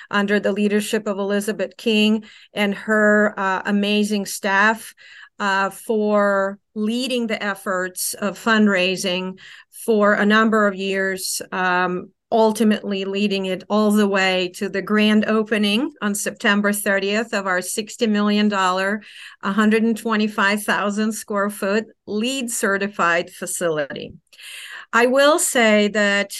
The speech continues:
uh, pandemic was inevitable, and we had to pivot to, um, how we're gonna move forward with the project. And we have not missed the beat. We definitely, I personally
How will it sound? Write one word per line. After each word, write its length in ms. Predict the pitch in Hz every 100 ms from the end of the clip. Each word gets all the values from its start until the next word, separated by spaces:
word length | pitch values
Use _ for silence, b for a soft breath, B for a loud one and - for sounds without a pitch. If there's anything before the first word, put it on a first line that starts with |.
| -
uh, 340 | 208 202 196 196 -
pandemic 640 | 233 220 226 226 233 233
was 320 | 220 208 196 -
inevitable, 920 | 214 208 208 202 196 180 196 240 294 _ -
and 720 | 202 196 190 190 190 196 202 220
we 400 | 196 214 220 220
had 380 | 208 208 202
to 400 | - 226 214 208
pivot 640 | 208 - 254 196 214 - - B B B B _
to, 840 | - 233 220 214 214 214 208 202 -
um, 600 | 202 196 196 196 202 202 - -
how 360 | - 226 220
we're 200 | 220 220
gonna 260 | 214 208 208
move 260 | 208 208
forward 560 | 208 220 208 196 202 190
with 200 | 196 196
the 80 | -
project. 760 | - 226 220 214 214 190 185 -
And 480 | 202 196 196 196 208
we 240 | 202 226
have 200 | 240 208
not 340 | 208 196 196
missed 360 | 214 196 202 -
the 80 | 185
beat. 400 | 170 156 - - B B B B
We 160 | 220
definitely, 960 | 202 220 220 226 233 - 226 220 208 208
I 200 | 196 226
personally 960 | 240 240 214 208 196 190 190 185 190